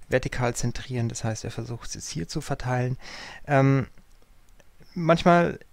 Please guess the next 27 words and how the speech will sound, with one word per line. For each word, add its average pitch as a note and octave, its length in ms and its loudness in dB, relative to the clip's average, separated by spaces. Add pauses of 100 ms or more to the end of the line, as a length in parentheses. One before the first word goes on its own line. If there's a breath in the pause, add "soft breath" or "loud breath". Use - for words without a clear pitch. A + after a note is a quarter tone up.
(220)
ist - 180 -2
es - 140 0
so, D#3 200 0
dass D3 240 -2
er C3 180 -4
das C3+ 140 -2
jetzt - 160 0
hier, D3 340 -2
also - 160 -6
ich, - 220 -8
wenn C#3+ 120 0
ich C3+ 100 -6
das C3+ 180 -4
jetzt - 140 -10
wirklich C#3 220 -6
hier D3 160 -6
so C#3 100 -6
steigend D3 520 0
haben A#2 240 0
möchte B2 300 -4
und A#2+ 80 -4
ich A#2+ 100 -8
sag, - 220 -6
okay, - 160 -8
ich C#3 180 -8
möchte C3+ 300 -6
hier D#3+ 280 0